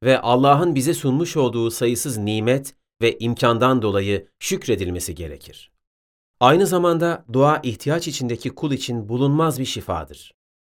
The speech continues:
Allah'ı her an yanında hissetmek kula güç verir. Çünkü Yüce Allah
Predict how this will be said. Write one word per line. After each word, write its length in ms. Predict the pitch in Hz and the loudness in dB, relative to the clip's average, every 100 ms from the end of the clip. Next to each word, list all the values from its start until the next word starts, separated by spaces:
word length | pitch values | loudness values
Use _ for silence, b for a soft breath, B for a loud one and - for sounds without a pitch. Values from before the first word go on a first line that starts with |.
| _ _ _ | _ _ _
Allah'ı 520 | 131 147 156 151 180 | 0 2 4 2 0
her 240 | 143 156 202 | -2 -4 -2
an 180 | 175 156 | 0 0
yanında 300 | 127 135 147 | 2 2 0
hissetmek 540 | 135 - 123 131 127 | -2 -4 -4 -6 -6
kula 200 | - 113 | -4 -4
güç 300 | 101 101 - | -4 -8 -10
verir. 320 | 73 65 - _ _ _ _ | -14 -16 -20 _ _ _ _
Çünkü 260 | - 180 151 | -2 -2 0
Yüce 280 | 120 117 | -2 0
Allah 460 | 185 135 113 135 - | 2 2 2 0 -2